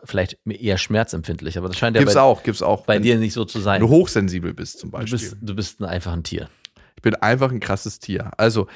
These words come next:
Speaker 2: mein Haupttier ist der Adler.
Speaker 1: Ja.
Speaker 2: Dann hab ich aber auch noch als Krafttier den Maulwurf.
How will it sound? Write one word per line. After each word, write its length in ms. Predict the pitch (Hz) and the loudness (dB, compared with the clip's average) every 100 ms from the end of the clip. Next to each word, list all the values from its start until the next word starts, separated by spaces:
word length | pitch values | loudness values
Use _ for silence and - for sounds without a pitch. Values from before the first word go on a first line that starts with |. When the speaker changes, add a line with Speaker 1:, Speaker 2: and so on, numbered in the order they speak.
| - - | -20 -6
Speaker 2:
mein 300 | 113 123 131 | 0 2 2
Haupttier 300 | 147 - 151 | 0 2 -2
ist 120 | 127 | 0
der 140 | 104 - | -2 0
Adler. 420 | 110 156 208 302 - | 0 2 -2 -4 -2
Speaker 1:
Ja. 280 | 95 110 117 | 0 0 0
Speaker 2:
Dann 220 | 107 135 | 2 4
hab 120 | 156 147 | 2 0
ich 120 | 135 | 0
aber 140 | 123 | 2
auch 120 | 120 | 2
noch 160 | 123 117 | 0 -6
als 200 | - - | -8 -8
Krafttier 360 | - 120 - 117 | -2 -2 -2 -4
den 100 | 104 | 0
Maulwurf. 560 | 101 120 156 185 - | 4 4 4 0 -2